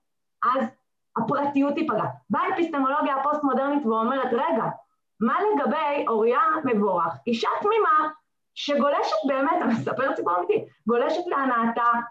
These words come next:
ומחפשת לילדים סרט של דיסני, וקופצת למודעה, שאני לא יודעת אם מותר להגיד בערוץ, אתה גם לא עורך את זה אחר כך, אז אני לא אספר שהייתה שם אישה ערומה עם בעל חיים, בסדר?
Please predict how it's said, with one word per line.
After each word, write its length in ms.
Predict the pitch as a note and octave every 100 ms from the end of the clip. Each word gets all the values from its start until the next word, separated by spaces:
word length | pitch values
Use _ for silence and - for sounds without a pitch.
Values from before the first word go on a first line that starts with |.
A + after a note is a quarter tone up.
| -
ומחפשת 580 | A3+ G#3 A3 A3 C#4+ E4 C#4+
לילדים 300 | B3 A3 C4+
סרט 320 | B3+ B3+ C4
של 120 | C4
דיסני, 360 | G3+ G3+ G#3 F#3+
וקופצת 500 | - G#3+ C#4+ D4 F4
למודעה, 680 | D4+ B3+ A3 A3 B3 C#4 - - _ _
שאני 260 | - A3+ A#3+
לא 60 |
יודעת 220 | C#4 D#4+
אם 60 | D#4
מותר 240 | C4+ C4+
להגיד 340 | C4+ B3 A3+ G#3+
בערוץ, 320 | A#3 C4 C4
אתה 140 | G3
גם 180 | F#3 F#3+
לא 120 | G#3+
עורך 260 | A#3 A#3+ A#3
את 80 | A3
זה 100 | F3
אחר 200 | - D#3+ D#3
כך, 180 | -
אז 120 | F3 G#3
אני 160 | A3
לא 60 | C#4 F#4+
אספר 320 | F#4 F4+ E4
שהייתה 340 | D#4+ A#3+ C4+
שם 180 | C4+ C4+
אישה 200 | A3+ A#3+ A#3+
ערומה 260 | G3+ G#3+
עם 140 | A3 G3+
בעל 200 | G3 F#3+
חיים, 340 | F#3 E3+ D3
בסדר? 340 | D3 F#3 G#3+